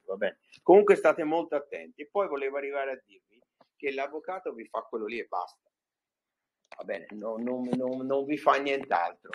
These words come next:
vi fa questo qui e basta. Potete chiedergli delle informazioni, però in linea di massima vi fa quello e basta, va bene? Quindi è una figura incompleta sotto questo punto di vista. Voi di chi avete bisogno?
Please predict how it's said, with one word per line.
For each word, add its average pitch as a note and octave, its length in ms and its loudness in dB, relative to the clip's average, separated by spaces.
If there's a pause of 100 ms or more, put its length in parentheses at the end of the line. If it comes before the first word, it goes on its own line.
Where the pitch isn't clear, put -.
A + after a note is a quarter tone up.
vi - 80 -14
fa A#2+ 160 -2
questo G#2+ 320 -12
qui F#2+ 140 -16
e F2+ 100 -20
basta. - 360 -20
Potete D3+ 580 -4 (400)
chiedergli A#2 440 -4
delle G2+ 220 -8
informazioni, G#2+ 1000 0
però A2 300 0
in G2+ 100 -10
linea C3 180 -4
di A#2 100 -6
massima F#2 600 -8
vi - 140 -20
fa G2 100 -12
quello D#2 280 -16
e - 60 -20
basta, - 340 -20
va A2+ 100 -10
bene? B2 300 -6 (540)
Quindi D3+ 320 2
è C#3 440 2
una B2 220 -4
figura B2 360 -2
incompleta A2+ 760 -2
sotto - 280 -14
questo - 300 -16
punto - 300 -20
di - 140 -20
vista. - 260 -4
Voi A#3 180 8
di D3+ 120 -2
chi C3+ 140 -2
avete A2+ 260 -8
bisogno? G2 320 -20